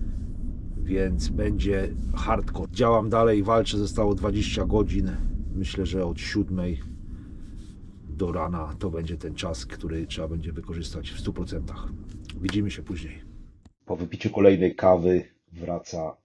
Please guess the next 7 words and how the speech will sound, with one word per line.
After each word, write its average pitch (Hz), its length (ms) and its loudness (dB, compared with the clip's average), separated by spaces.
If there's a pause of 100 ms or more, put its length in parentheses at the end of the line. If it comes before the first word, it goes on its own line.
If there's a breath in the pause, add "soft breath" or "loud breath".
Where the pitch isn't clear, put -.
(120)
duch 82 460 -8 (120)
walki. - 460 -6 (840)
Postanawiam 85 460 -6
łowić 85 240 -4
aktywnie 90 480 -8
na 78 100 -6
robaki. 151 500 -12